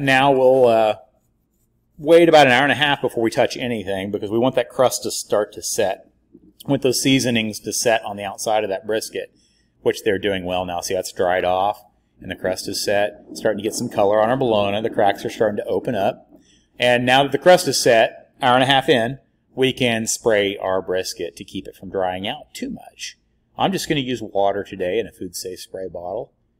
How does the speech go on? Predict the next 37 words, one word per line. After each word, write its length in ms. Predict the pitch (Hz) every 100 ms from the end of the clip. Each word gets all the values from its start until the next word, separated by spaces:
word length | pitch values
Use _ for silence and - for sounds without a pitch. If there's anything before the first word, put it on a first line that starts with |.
| _ _
You 100 | -
can 160 | - 143
use 280 | 123 123 117
anything 380 | 127 117 117 110
you 100 | 95
want. 300 | 85 82 107
You 100 | 107
can 140 | 113
use 160 | 101 92
marinades, 680 | 92 101 107 110 107 107 95
you 80 |
can 140 | 92 95
use 180 | 90 -
apple 280 | 98 107
juice, 520 | 95 - 95 98 - -
you 60 |
can 140 | - 92
use 100 | 90
apple 220 | 95 110
cider 280 | - 98 87
vinegar, 600 | 92 104 101 107 101 -
a 60 |
mixture 400 | 92 110 - 104
of 80 | 95
whatever. 460 | 107 98 101 104 - - _
It 140 | 151
adds 260 | 147 147 143
a 60 | 143
little 460 | 104 101 107 120
bit 160 | 120 120
of 100 | 120
flavor 400 | 113 101 107 110
when 140 | 104
you 100 | 98
do 160 | 98 104
those, 300 | 107 120 123
but 140 | 101